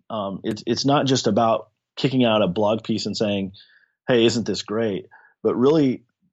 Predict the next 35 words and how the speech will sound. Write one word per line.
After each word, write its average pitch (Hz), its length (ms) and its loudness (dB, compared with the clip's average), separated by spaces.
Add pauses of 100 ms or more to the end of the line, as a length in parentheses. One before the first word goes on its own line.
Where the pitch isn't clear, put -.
(120)
and 113 100 -2
that's 135 200 0
what - 60 -16
the 110 60 -14
thing 117 180 -4
I 107 80 -4
value 107 260 -2
the 92 60 -6
most 113 380 -6
is, 95 260 -6
is 98 300 -4 (120)
the 98 340 -2
editorial 117 520 2
team 98 420 -6 (240)
working 113 320 -2
together 101 340 0
and 95 120 -4
saying, 98 360 -2 (360)
"Okay, - 140 2
this 180 160 6
is 135 100 2
good, 104 400 0
but - 120 -6 (260)
we 120 220 4
wanna 143 280 4
see 107 240 0
it 90 80 -2
be 92 240 -4
excellent," 123 560 -2 (380)
um, 98 180 0
because, 101 300 2
uh, 107 80 2 (100)
excellent 113 400 0
craftsmanship, 113 880 -2 (320)
um, 98 380 -2